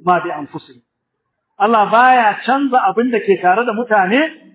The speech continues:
har sai sun canza abin da ke tare da su. Ma'ana, dole sai mun yi aiki doriya akan addu'a da roƙon Allah.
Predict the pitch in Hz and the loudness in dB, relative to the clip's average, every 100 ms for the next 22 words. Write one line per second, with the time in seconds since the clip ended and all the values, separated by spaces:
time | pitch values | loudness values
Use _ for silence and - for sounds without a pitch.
0 | _ 196 202 220 202 202 196 - 302 254 | _ -4 -2 -2 -2 -6 -8 -6 -4 -4
1 | - 202 196 175 165 147 151 131 - _ | -4 -4 -6 -8 -8 -8 -10 -14 -20 _
2 | _ _ _ _ _ _ _ _ _ _ | _ _ _ _ _ _ _ _ _ _
3 | _ 196 220 254 359 - - _ 202 254 | _ 0 2 2 2 -2 -10 _ 2 2
4 | 226 208 226 240 240 262 262 269 262 254 | 2 0 0 2 2 2 2 0 0 -2
5 | 208 - _ _ 214 214 240 254 269 214 | -4 -6 _ _ 2 2 4 2 2 -2
6 | 233 254 214 196 226 311 220 - - _ | -4 -2 -4 -2 -2 0 0 -2 -12 _
7 | 185 185 180 185 190 175 147 | 0 2 2 -2 -2 -2 -2